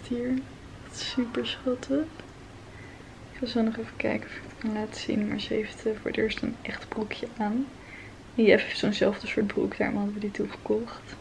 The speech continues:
Toen we het broekje kochten, toen dacht iedereen van, "Oh, ze krijgen waarschijnlijk een jongetje." En toen wisten we het geslacht nog niet eens.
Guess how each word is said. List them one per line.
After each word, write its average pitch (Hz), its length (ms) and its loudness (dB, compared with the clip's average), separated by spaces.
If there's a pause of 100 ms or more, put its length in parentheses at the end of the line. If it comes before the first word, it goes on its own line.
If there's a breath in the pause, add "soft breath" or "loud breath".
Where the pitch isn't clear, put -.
(840 loud breath)
Toen - 80 -10
we 208 60 6
het 196 100 10
broekje 202 300 4
kochten, 208 360 4
toen - 140 0
dacht 202 180 2
iedereen 214 320 2
van, - 200 -4
"Oh, 311 100 10
ze 320 80 4
krijgen - 240 4
waarschijnlijk 254 400 2
een 254 100 12
jongetje." 254 420 10 (680 loud breath)
En 220 60 0
toen 196 120 10
wisten 190 240 6
we - 60 0
het - 100 -4
geslacht - 360 0
nog 196 100 2
niet - 240 2
eens. 233 220 0